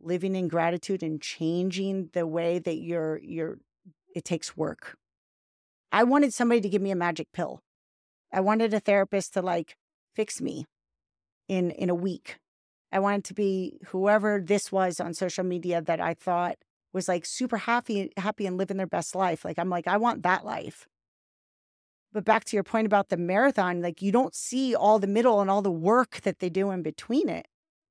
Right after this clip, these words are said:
Like, all the work that it takes to, to change your life. If you,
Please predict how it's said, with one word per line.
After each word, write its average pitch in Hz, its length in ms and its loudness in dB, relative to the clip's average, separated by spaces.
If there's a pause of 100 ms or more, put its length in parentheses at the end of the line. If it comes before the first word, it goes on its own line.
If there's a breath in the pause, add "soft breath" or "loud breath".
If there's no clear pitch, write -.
(400)
Like, 196 120 -6
all 233 260 4
the 226 120 4
work 208 560 2
that 208 160 2
it - 220 -4
takes - 480 -2
to, 185 480 2 (1400)
to 220 140 -4
change 226 480 0
your 208 100 4
life. - 380 -4
If 160 200 -8
you, 185 300 -2